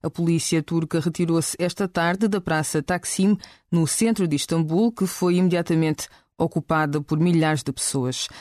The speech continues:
A polícia tinha usado canhões de água e gás lacrimogéneo contra os manifestantes.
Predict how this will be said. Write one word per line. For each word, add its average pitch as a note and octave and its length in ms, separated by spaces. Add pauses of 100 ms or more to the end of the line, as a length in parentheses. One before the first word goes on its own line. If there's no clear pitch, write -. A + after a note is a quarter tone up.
(140)
A D#3 80
polícia F3+ 400
tinha E3 300
usado D#3+ 480
canhões F3+ 520
de E3 140
água D#3 260
e D#3 60
gás D#3 260
lacrimogéneo D3+ 720
contra D3+ 360
os D3 100
manifestantes. D#3 680